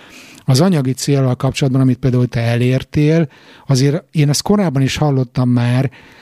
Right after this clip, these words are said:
amikor mondjuk lehet, hogy nem álltam olyan hú de jól any-, anyagilag, és így irigykedtem például egy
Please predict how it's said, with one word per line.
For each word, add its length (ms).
amikor 400
mondjuk 240
lehet, 160
hogy 100
nem 180
álltam 300
olyan 200
hú 180
de 120
jól 180
any-, 300
anyagilag, 580
és 200
így 220
irigykedtem 880
például 420
egy 180